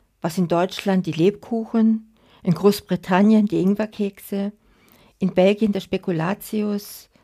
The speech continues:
in Italien der Panettone, sind in Spanien die Polvorones und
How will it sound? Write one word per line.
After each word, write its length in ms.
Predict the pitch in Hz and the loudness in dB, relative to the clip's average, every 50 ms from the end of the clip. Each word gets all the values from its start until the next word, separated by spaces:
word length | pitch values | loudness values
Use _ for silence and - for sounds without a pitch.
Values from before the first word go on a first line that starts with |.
| _ _ _ _ _ _ _ _ _ _ _ _ _ | _ _ _ _ _ _ _ _ _ _ _ _ _
in 100 | - 190 | 2 2
Italien 760 | 202 202 - 190 190 190 214 233 233 220 220 208 214 220 214 - - | 2 2 0 -2 -2 0 2 2 4 4 4 2 2 0 -2 -4 -4
der 100 | 185 170 | -6 -4
Panettone, 840 | - - 180 180 180 175 - 208 202 214 220 233 226 220 226 233 - _ _ _ _ _ _ _ | -2 0 0 0 0 -2 -2 -2 0 2 2 2 2 2 0 -2 -6 _ _ _ _ _ _ _
sind 260 | _ - - 180 180 160 | _ -6 -4 -2 -2 0
in 100 | 170 175 | -2 -4
Spanien 840 | - - - 147 135 147 175 190 190 196 190 185 190 190 190 190 | -4 -6 -8 -6 -4 -2 -2 0 0 0 0 0 -2 -2 -2 -4
die 140 | - - 185 | -6 -8 -8
Polvorones 880 | - 190 185 175 170 165 147 160 175 190 196 202 208 202 - - - _ _ _ _ _ _ | -4 -2 -2 -2 -2 -2 -2 0 2 2 2 2 0 -2 -6 -16 -20 _ _ _ _ _ _
und 480 | - - 185 185 185 185 - - - _ | -8 -2 0 0 0 0 -4 -14 -20 _